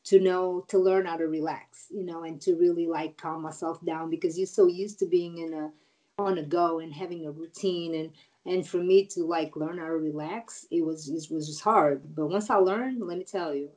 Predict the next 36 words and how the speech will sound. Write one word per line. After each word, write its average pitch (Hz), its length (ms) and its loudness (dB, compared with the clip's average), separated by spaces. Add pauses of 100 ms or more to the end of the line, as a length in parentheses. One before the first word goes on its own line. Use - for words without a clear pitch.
I 165 140 -8
don't 170 160 0
wanna 165 160 -10
do 165 60 -10 (220)
anything 175 160 -10
else 160 240 -8
now. 151 340 -6
I 165 120 -4
love 175 480 -2
just 175 380 -4
being 175 260 -2
at 180 120 -6
home 175 400 -6
and 156 160 -8
just, 170 360 -4 (800)
just 165 280 -10
watching 180 340 0
games, 175 280 0
watching 170 320 -2
a 170 60 -4
movie, 170 340 -2
and 165 160 -4
having 170 220 -2
people 160 340 0
over, 165 300 2
and 151 200 -4
that, 151 200 -4
that's, - 420 -8
that's 160 300 -6
what 156 120 2
I, 156 220 0
I 156 40 0
like 151 260 -2
to 151 80 -4
do. 147 180 -4
So 147 340 -2